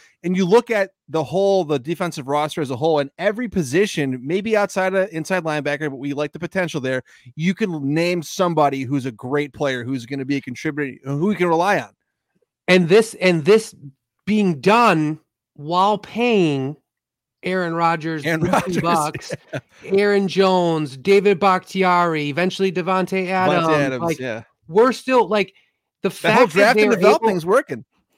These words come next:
Speaker 2: Yeah, I mean, y-, this, this team would make a hundred percent sense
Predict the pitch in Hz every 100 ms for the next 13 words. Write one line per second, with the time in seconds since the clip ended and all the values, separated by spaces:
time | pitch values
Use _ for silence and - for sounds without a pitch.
0 | _ _ _ 226 269 202 233 214 185 165
1 | 170 233 277 170 247 262 - 277 226 202
2 | 185 165 139 - 190 214 226 - - 180
3 | - 175 165 - - 147 151 220 - -